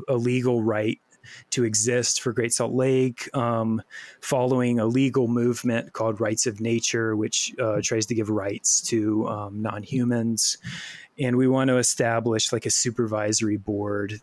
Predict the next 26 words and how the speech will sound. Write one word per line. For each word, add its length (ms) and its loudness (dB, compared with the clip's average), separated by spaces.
that, 360 -2
um, 460 -4
will, 460 -2
you 140 -2
know, 100 0
have, 440 -4
have 240 -2
some 180 0
sort 200 0
of 100 -2
governance 600 -4
over 200 -4
Great 240 -2
Salt 220 -4
Lake 220 -4
specifically. 880 -2
Um, 440 -6
that's 360 0
a 80 2
long-term 880 -2
goal. 500 2
Like 160 0
I 40 0
said, 260 2
we're 140 2
still 420 2